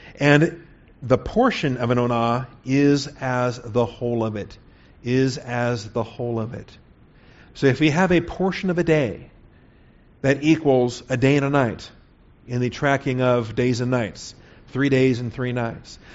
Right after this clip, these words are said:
So it's not a problem that you only have Friday night and Saturday night,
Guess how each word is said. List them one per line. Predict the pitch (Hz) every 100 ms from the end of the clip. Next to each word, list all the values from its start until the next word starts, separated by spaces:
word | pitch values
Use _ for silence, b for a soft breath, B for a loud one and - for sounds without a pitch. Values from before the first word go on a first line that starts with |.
| B
So | - 135
it's | 147
not | 143 190
a | 208
problem | - 202 196 175 139 139
that | 135 135
you | 143 143
only | 156 160
have | 139 156 143 139 - B B B B B B - -
Friday | - 156 175 165
night | 160 147
and | 131
Saturday | - 175 165 135 123
night, | 110 92 98